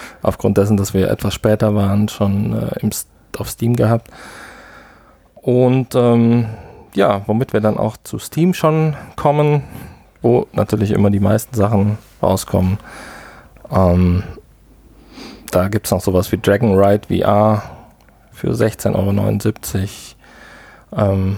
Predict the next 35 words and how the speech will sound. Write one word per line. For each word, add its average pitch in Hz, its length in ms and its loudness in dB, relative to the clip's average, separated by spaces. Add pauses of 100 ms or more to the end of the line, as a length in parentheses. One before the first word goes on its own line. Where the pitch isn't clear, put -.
(120)
The 110 120 2
Under 127 240 2
Present 120 460 2
ist 107 100 -4
jetzt 104 160 0
auch 92 140 0
auf 92 100 -4
Steam 123 240 0
erhältlich, 113 540 2
was - 260 -4
wir - 160 0
auch 120 120 0
schon 113 200 -4
getestet - 480 -2
haben 117 240 2
damals 117 460 0
ja 110 80 0
für 113 180 -4
die 107 240 -2
Quest. - 800 -2 (1120)
Ähm, 117 540 2 (960)
was 117 160 -2
im 127 140 0
Übrigen 120 580 0
meiner 104 260 2
Meinung 104 300 2
nach 101 160 -2
auch 101 220 -2
ein 113 220 0
sehr 127 320 -2
schönes 135 280 -2
Spiel 143 320 -4
war. 165 240 -2 (2750)
Sehr 123 220 2
durchgeknallt, 151 720 0